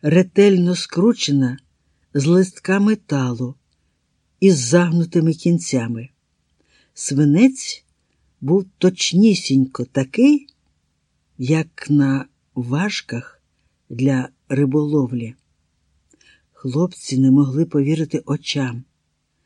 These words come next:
Невже це і є та сама свинцева гільза, про яку йшлося у шифрованій записці? Влад і Артем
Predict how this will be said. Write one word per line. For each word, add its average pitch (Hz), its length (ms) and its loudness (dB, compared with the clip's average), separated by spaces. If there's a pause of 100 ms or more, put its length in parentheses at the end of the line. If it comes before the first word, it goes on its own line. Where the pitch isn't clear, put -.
(260)
Невже 143 520 2
це 180 400 -4 (120)
і 160 260 -2
є 202 400 -2 (840)
та 147 180 -6
сама 185 680 -2 (380)
свинцева 165 640 0
гільза, 139 640 0
про 131 200 -2
яку 147 260 0
йшлося 143 640 -2 (560)
у 131 80 -10
шифрованій 147 680 2
записці? 131 760 -6 (960)
Влад 147 460 -2
і 143 100 -2
Артем 143 480 -4